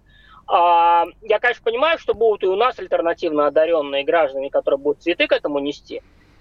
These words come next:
Вот. Но это отлично, пусть несут, м, как бы специально обученные люди будут их фиксировать. Никто их не будет раз-, э, разгонять, просто всех зафиксируют, кто несет, и будет понимать,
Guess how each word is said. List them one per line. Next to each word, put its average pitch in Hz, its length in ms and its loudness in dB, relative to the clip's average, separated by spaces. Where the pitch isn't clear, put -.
Вот. 170 320 0
Но 233 140 2
это 320 160 0
отлично, 302 400 -6
пусть 277 260 -8
несут, 240 460 -2
м, 208 260 -2
как 190 220 0
бы 185 80 -2
специально 226 480 -2
обученные 220 480 -2
люди 247 200 -2
будут 208 260 0
их - 80 -8
фиксировать. 170 520 -2
Никто 240 200 -2
их - 60 -8
не 247 60 2
будет 214 240 0
раз-, 190 240 -10
э, 180 600 4
разгонять, 220 640 0
просто - 360 -2
всех 214 260 -2
зафиксируют, 254 600 -2
кто 185 100 -10
несет, 170 260 -4
и 170 40 -4
будет 247 180 -2
понимать, 190 480 2